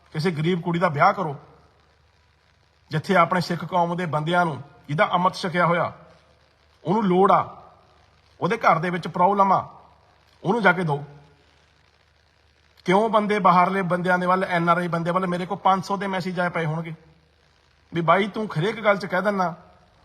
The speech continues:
ਵੀ ਲੱਖ ਰੁਪਈਆ ਇਨਾਮ ਦਊਂਗਾ, ਲੱਖ ਰੁਪਈਆ ਇਨਾਮ ਦਊਂਗਾ,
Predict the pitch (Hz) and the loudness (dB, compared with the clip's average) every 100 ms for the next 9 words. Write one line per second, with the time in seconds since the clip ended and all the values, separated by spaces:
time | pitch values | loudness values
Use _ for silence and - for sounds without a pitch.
0 | _ _ _ _ - 170 170 208 196 196 | _ _ _ _ -4 2 2 2 -2 0
1 | 202 196 190 196 190 208 175 180 - _ | 0 4 2 2 -2 -2 -4 -6 -18 _
2 | _ _ _ _ _ _ _ 143 165 220 | _ _ _ _ _ _ _ 0 2 2
3 | 202 196 190 185 185 175 196 208 160 | -2 -2 0 2 0 0 -4 -2 -4